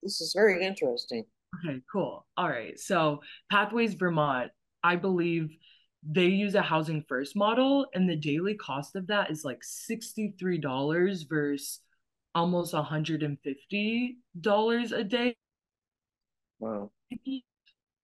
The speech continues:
Speaker 2: So, like,
Speaker 1: Oh.
Speaker 2: even looking at that, like, alternatives to incarceration aren't just, like,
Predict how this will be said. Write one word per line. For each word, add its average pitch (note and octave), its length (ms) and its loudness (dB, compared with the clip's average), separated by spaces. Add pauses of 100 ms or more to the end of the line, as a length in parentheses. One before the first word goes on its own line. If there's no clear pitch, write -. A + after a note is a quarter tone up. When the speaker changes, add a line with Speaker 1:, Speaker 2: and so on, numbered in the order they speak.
(240)
Speaker 2:
So, - 220 0
like, A3 240 4
Speaker 1:
Oh. - 60 6
Speaker 2:
even B3+ 220 4
looking A3+ 240 0
at - 200 -8
that, D#3 240 4
like, D3 180 -4
alternatives E3+ 580 -2
to G#3 120 -2
incarceration D#3 720 -2
aren't C#3 260 -4
just, - 240 -10
like, B2+ 220 -6